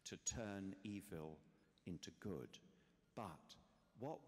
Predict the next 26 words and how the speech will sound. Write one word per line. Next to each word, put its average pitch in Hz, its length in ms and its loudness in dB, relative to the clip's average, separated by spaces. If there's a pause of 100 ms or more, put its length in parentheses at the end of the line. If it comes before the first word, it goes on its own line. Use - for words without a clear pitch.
we 107 240 0
experience - 1200 -6 (140)
of 76 60 -10 (100)
that 67 300 -4 (200)
now, 76 440 -6 (840)
and - 140 -12 (140)
with - 100 -12 (100)
what 69 200 -6
we 78 80 -6 (100)
long 104 300 2
to - 180 -6
experience, - 960 -6 (420)
is 104 240 -2
really 101 640 0 (600)
a 92 60 -2 (160)
mere 98 460 2 (420)
sip - 540 -2 (540)
of 98 100 0 (100)
the 92 80 -2
chalice. 73 220 -4 (1500)
Uh, 64 320 -16 (600)
it's - 220 -12
a - 40 -2
mere, 85 480 0 (480)
it's - 100 -14
like 82 200 -4